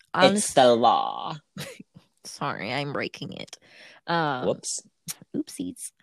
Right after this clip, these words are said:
Speaker 1: But yeah, I guess that's kind of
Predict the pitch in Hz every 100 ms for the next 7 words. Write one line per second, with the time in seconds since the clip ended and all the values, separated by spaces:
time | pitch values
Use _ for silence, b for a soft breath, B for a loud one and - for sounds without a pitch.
0 | b b b b _ _ _ _ _ _
1 | - 214 - 139 139 151 160 _ - 185
2 | 190 - 196 - - 175 160 165